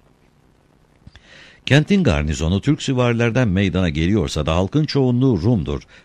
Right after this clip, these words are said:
ve Kılıç Arslan bu uyruklarının gerçek duyguları konusunda hiç hayale kapılmamaktadır. Onlara göre o hep bir barbar çetesinin reisi olarak kalacaktır. Kabul ettikleri yegane hükümdar adı bütün dualarda alçak sesle tekrarlanan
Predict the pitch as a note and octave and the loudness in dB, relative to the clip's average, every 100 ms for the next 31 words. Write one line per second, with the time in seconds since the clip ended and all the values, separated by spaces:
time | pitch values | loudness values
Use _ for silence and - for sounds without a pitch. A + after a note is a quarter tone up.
0 | - F2 B2 E3+ D2+ D2+ F2 F2 C#3 A2+ | -6 -2 -2 -2 -2 -2 -2 0 0 2
1 | E2+ D#2 D#2 D#2 D2 F#2 F2 E2+ - C3+ | 0 -2 -4 -4 -2 -2 -2 -2 -2 -2
2 | F2 D#2 D#2 G2 F2 D2+ - D2 E2 E3+ | -4 -2 -2 -4 -4 -6 -6 -6 -2 -2
3 | - A#2 A2 A2 A2+ F2+ G#2+ E2+ C#2+ D2 | -2 0 2 0 -2 -2 -2 -2 -2 -4
4 | - C2 C2+ A#1 _ _ - - - - | -6 -6 -6 -8 _ _ -20 -20 -20 -2
5 | C#3 D#3+ E3 F3 C#3 C3 E2 G#2 D2+ A#2+ | 0 2 2 0 2 0 2 0 0 -2
6 | - B2+ F#2 D#2+ D2+ F2 G2+ - E2 D#2 | -2 -4 -2 -2 -2 -4 -4 -6 -4 -4
7 | E2+ F#2 C#2+ D2+ D2+ F#2+ C#2+ D#2+ - D2+ | -2 -2 -2 -4 -2 -2 -2 -4 -4 -4
8 | C#2 C#2+ C#2+ C#2+ C2 - _ - - - | -4 -6 -6 -6 -8 -10 _ -20 -20 -4
9 | B2+ F#3 D3+ - C#3 C#3 B2 E2 A2+ F#2+ | 2 2 2 -2 -2 0 0 2 0 0
10 | D2 D2+ D#2 - D#2 E2+ E2+ G2 A#2+ G2+ | -2 -2 -4 -4 -4 -2 -4 -2 -2 -2
11 | D#3+ C#3+ E2+ D2+ D2+ D2 E2 F2 F2 A2+ | -4 -2 0 0 -2 -2 -4 -4 -4 -6
12 | B2 G2 D#2+ E2+ E2+ D2 D2 C#2+ C#2+ D2+ | -6 -6 -4 -6 -6 -6 -4 -4 -4 -2
13 | G#2 | -4